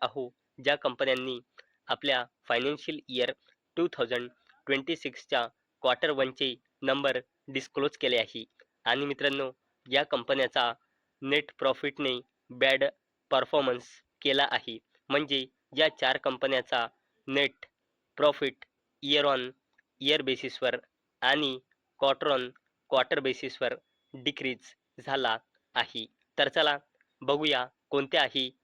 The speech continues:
या चार कंपन्या आणि यांचा नेट प्रॉफिट कसा का year on year बेसिसवर आणि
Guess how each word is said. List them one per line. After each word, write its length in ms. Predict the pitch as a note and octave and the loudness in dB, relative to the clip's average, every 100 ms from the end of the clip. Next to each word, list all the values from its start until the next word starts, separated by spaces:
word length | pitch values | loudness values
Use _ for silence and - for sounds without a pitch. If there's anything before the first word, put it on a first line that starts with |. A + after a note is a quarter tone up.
| _ | _
या 160 | C#3 D3+ - | 0 2 4
चार 180 | C3 C3+ | 2 2
कंपन्या 500 | D3+ C#3 D3+ C3 B2 - _ _ _ _ | -2 -2 0 0 -2 -6 _ _ _ _
आणि 240 | B2 C3+ D3+ | 0 2 2
यांचा 380 | C3+ B2 C3 B2 - _ _ C3+ | 2 2 0 0 -8 _ _ -2
नेट 260 | D3 D3 - | 0 0 0
प्रॉफिट 440 | C#3 - B2+ - - _ - | 0 0 -4 -8 -20 _ -2
कसा 280 | C3+ - D#3 | -2 0 0
का 280 | - B2 B2 _ _ _ _ _ | 2 2 0 _ _ _ _ _
year 200 | C#3 C#3+ | 0 4
on 200 | D3+ D#3 B2+ | 4 2 0
year 180 | B2+ C3 | 2 2
बेसिसवर 540 | B2+ - C3+ - C3+ - _ _ B2 | 0 -6 -8 -4 -4 -6 _ _ 0
आणि 240 | C3 D3+ | 0 0